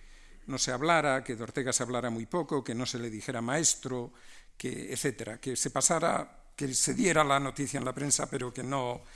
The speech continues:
que no se insistiera demasiado. Pero los periódicos publicaron muchos artículos. Y la figura de Ortega, pues, <clears throat> cada uno de los que estaban en esos combates intelectuales entonces,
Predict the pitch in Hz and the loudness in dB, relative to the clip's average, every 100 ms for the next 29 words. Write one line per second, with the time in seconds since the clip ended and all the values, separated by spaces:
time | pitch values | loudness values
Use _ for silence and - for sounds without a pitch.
0 | - - - - 131 131 131 123 117 135 | -18 -20 -8 -4 0 2 0 -2 -2 -2
1 | 123 117 113 - 120 120 139 156 147 - | -4 -4 -2 -2 -2 -4 0 0 0 -2
2 | 170 196 151 139 - 127 120 135 113 117 | 0 2 0 -4 -6 -8 -6 -4 -4 -4
3 | 120 - 135 117 120 110 - 107 - - | -16 -10 -6 -4 -6 -8 -12 -14 -16 -16
4 | - - - - - - - - - - | -14 -14 -16 -20 -20 -20 -20 -20 -20 -20
5 | - - - - - - - 151 143 165 | -20 -20 -18 -16 -16 -10 0 2 2 2
6 | 233 233 175 - 190 160 143 - - - | 4 4 4 4 6 6 4 0 -12 -20
7 | - - _ _ _ - - - - - | -20 -20 _ _ _ -20 -20 -16 -14 -14
8 | - - - - 143 135 - - - - | -20 -20 -20 -6 2 8 10 10 6 -4
9 | - - - 196 151 165 156 - - - | -8 -4 0 0 2 2 0 -6 -20 -20
10 | - - 170 135 139 190 233 190 143 131 | -20 0 6 8 8 6 6 4 4 2
11 | 131 120 - - 135 127 - - 135 - | 0 4 4 4 -2 -2 -6 -6 0 4
12 | 180 185 160 170 - 165 - 151 165 147 | 4 4 2 2 2 0 -2 0 0 0
13 | 156 151 143 139 - 151 165 151 143 131 | -2 0 -2 -4 -4 0 2 2 2 2
14 | - - 127 117 170 156 - 127 127 - | 2 0 -8 0 2 2 -4 -2 0 0
15 | - | -2